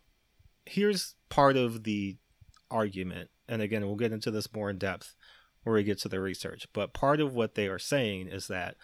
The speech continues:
the reason that they didn't cast a more accurate <laughs> group of people is that, one, it, you know, the same, the same old box office reasonings,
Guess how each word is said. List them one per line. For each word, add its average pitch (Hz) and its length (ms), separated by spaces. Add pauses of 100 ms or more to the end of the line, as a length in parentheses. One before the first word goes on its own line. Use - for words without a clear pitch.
(760)
the 120 160
reason 113 360
that 104 200
they 104 140
didn't 104 480
cast - 640
a 110 100
more 92 520 (1120)
accurate 101 640 (520)
<laughs> - 540
group 151 220
of 117 120
people 131 640 (180)
is 127 200
that, 104 380 (360)
one, 110 460
it, 101 180
you 110 160
know, 95 160
the 104 100
same, 120 380
the 120 80
same 160 300
old 151 200
box 117 340
office 101 420
reasonings, 95 640